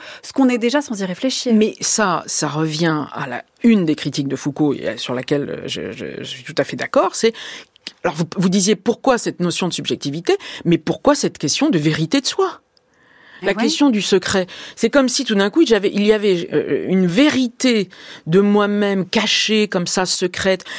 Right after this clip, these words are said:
Speaker 2: et où juste l'aveu, euh, euh, le dispositif de l'aveu serait le, le fameux dispositif qui me permettrait de découvrir cette vérité. Mais pourquoi cette vérité ? D'où ça sort qu'il y ait une, une vérité de soi ?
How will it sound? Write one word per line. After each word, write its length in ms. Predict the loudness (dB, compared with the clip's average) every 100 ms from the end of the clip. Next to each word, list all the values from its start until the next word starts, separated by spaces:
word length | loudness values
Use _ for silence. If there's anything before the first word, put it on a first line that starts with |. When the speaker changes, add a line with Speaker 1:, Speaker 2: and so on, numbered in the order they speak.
| -2
Speaker 2:
et 120 | 2 4
où 160 | 4
juste 400 | 4 4 2 4
l'aveu, 720 | 4 4 2 2 0 2 2 -2 -14 -18 -2
euh, 580 | 2 2 2 2 2 2
euh, 200 | 0 -6 -2
le 260 | 4 4
dispositif 560 | 4 -2 -2 -2 -4 0
de 100 | 2
l'aveu 460 | 4 2 2 2 2
serait 600 | 2 0 2 0 0 -2
le, 400 | -2 2 4 4
le 240 | 2 2 2
fameux 320 | 2 -2 -2
dispositif 540 | -4 -4 -4 -4 -4
qui 80 | -2
me 80 | 0
permettrait 480 | 0 -2 -2 -2 -2
de 80 |
découvrir 680 | 0 -2 -2 -2 0 2 0
cette 180 | -2 -2
vérité. 340 | -2 -2 -4 -2
Mais 160 | -2 -4 _
pourquoi 220 | -8 -6
cette 160 | -4 -2
vérité ? 380 | -2 -4 -10 -14 _ _ _ _ -18
D'où 260 | -8 -4 -2
ça 140 | -2
sort 340 | -2 -4 -4 -10
qu'il 180 | -4
y 60 | -2
ait 60 | -2
une, 60 | -6 -20 -20 _
une 120 | -2 2
vérité 380 | 2 0 -6 -6
de 100 | -4
soi ? 280 | -4 -6